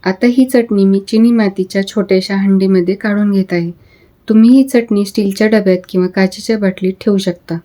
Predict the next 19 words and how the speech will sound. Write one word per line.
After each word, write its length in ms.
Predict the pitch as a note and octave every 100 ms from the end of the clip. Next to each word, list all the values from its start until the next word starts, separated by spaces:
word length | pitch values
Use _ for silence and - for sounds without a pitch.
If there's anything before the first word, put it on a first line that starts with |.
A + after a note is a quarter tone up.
| _ _ _ _ -
तुम्ही 320 | A#3 A#3 C4
या 100 | B3
शेंगदाण्याच्या 680 | A#3+ B3+ A3+ A3 G#3 G3 G#3
चटणीमध्ये 760 | G3+ G3+ G#3 G#3 G3+ F3+ F3+ F3+
थोडेसे 420 | - F#3+ F#3+ F#3+ G3
दही 300 | F#3+ G3 A3+
मिक्स 300 | G#3+ G3 -
करून 380 | - F#3 F3+ F#3+ _ _
ती 100 | G#3
चपाती 500 | G3 A3 A3 G#3 G#3+
किंवा 280 | A#3 A3 G3
भाकरीसोबत 680 | G3 F#3+ F#3+ G3+ G3 F#3+ F#3
देखील 380 | F3 F#3 F#3 G#3
खाऊ 200 | G3 G3+
शकता. 380 | F#3+ F#3 - F3 E3+ _ -
आता 220 | G3+ A3+
ही 160 | A#3 C4+
शेंगदाण्याची 680 | C4+ A#3 G#3 G3+ G3 G#3
चटणी 380 | G3+ G3 G3 F#3+